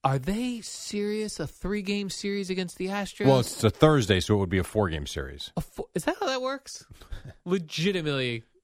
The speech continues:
Speaker 2: When was the last
Speaker 1: not
Speaker 2: time
Speaker 1: aware
Speaker 2: you,
Speaker 1: of that.
Speaker 2: I'm not saying it hasn't happened.
Speaker 1: Okay.
Speaker 2: But think real hard. When was
Speaker 1: Yeah.
Speaker 2: the last time you saw a team that had an off day on a Sunday?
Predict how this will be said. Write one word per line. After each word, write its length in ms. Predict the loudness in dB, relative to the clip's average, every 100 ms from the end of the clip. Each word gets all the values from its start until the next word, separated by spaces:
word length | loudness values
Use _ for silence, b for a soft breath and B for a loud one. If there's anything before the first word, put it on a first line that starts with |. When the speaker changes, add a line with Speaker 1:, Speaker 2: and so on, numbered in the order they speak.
| _
Speaker 2:
When 180 | 4 6
was 140 | 6 4
the 80 | 4
last 200 | 6 6
Speaker 1:
not 120 | 6
Speaker 2:
time 140 | 6 6
Speaker 1:
aware 120 | 4
Speaker 2:
you, 60 | 2
Speaker 1:
of 100 | 2
that. 100 | 4
Speaker 2:
I'm 60 |
not 180 | 4 4
saying 240 | 4 4 6
it 80 |
hasn't 300 | 6 4 4
happened. 340 | 6 6 4 2
Speaker 1:
Okay. 240 | 2 -2 -6 _ _ _ _
Speaker 2:
But 220 | 2 2
think 400 | -4 4 4 6
real 280 | 4 6 6
hard. 260 | 6 6 6
When 140 | 6
was 100 | 6
Speaker 1:
Yeah. 80 | 6
Speaker 2:
the 20 |
last 280 | 6 4 6
time 180 | 6 6
you 100 | 2
saw 300 | 4 4 4
a 60 |
team 340 | 0 2 2 4
that 140 | 2
had 100 | 2
an 120 | 0 0
off 320 | 2 2 2
day 140 | 0
on 120 | 2
a 40 | -2
Sunday? 580 | -2 0 0 -2 -8